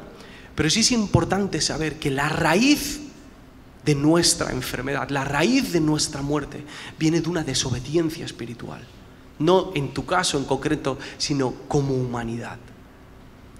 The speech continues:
Y Marcos deja esto claro en el pasaje, y que tiene que haber un cambio externo, pero que nace de lo que Jesús ha hecho en la vida de este chico. Y lo que más me llama la atención de este pasaje,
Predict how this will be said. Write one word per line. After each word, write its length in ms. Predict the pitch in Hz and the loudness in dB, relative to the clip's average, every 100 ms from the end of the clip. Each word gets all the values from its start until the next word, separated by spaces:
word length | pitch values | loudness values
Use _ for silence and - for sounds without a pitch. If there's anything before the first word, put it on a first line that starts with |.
| - 151 | -12 -4
Y 80 | |
Marcos 360 | 156 208 180 156 | -2 0 -2 -4
deja 200 | 170 160 | -4 -2
esto 240 | 160 147 | -2 -2
claro 320 | - 139 - 110 - - - | -6 -6 -6 -8 -14 -18 -10
en 100 | 123 | -6
el 120 | 120 | -4
pasaje, 420 | 113 - 107 - - - | -4 -4 -6 -8 -10 -6
y 60 | 170 | -4
que 100 | 165 | -2
tiene 200 | 185 226 | 0 0
que 80 | 185 | 0
haber 160 | 185 | 0
un 300 | 165 147 - - | 0 -2 -6 -2
cambio 640 | 185 214 208 180 175 151 - - | 0 2 0 0 -2 -2 -10 -12
externo, 680 | 151 - - - 143 123 110 - - - - - | -10 -2 -2 -2 -4 -4 -10 -14 -20 -20 -20 -6
pero 200 | 131 127 | -4 -4
que 100 | 127 | -2
nace 320 | 165 175 185 | -4 -2 -4
de 80 | 139 | -2
lo 140 | 123 | -4
que 200 | - 117 - | -6 -10 -10
Jesús 440 | - - 127 - | -6 -4 -2 -4
ha 80 | - | -6
hecho 220 | - - 131 - - - 123 | -6 -10 -10 -18 -20 -12 -6
en 100 | 117 | -4
la 80 | |
vida 200 | 117 117 | -4 -6
de 60 | 95 | -6
este 200 | - - | -10 -8
chico. 260 | - - - - - - - - - - - - - - - - - | -10 -10 -18 -20 -20 -20 -20 -20 -20 -20 -20 -20 -20 -20 -20 -16 -10
Y 80 | 135 | -4
lo 140 | 147 | -2
que 80 | 170 | -2
más 180 | 226 180 | -2 -2
me 140 | 151 | -2
llama 200 | 165 147 | -2 -2
la 60 | 131 | -4
atención 400 | 127 117 151 123 | -6 -6 -6 -4
de 60 | |
este 160 | 131 117 | -6 -6
pasaje, 420 | 110 131 - | -4 -4 -6